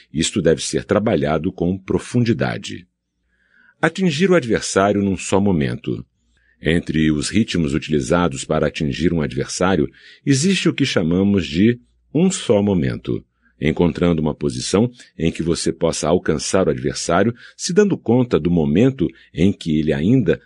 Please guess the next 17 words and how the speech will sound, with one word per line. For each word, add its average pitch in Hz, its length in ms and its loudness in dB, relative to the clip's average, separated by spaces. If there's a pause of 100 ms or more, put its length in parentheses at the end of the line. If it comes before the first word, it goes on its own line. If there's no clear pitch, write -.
não 85 160 0
sabe 78 360 -2
bem 87 280 0
o 73 80 -2
que - 120 -12
fazer, 80 480 0 (360)
o 147 120 4
atinja 180 520 2
diretamente, 92 1040 0 (260)
o 82 80 -2
mais 98 380 2
rápido 85 480 -4
possível, 67 680 -2 (300)
sem 101 260 0
mover 76 340 0
o 69 80 -4
corpo 143 500 2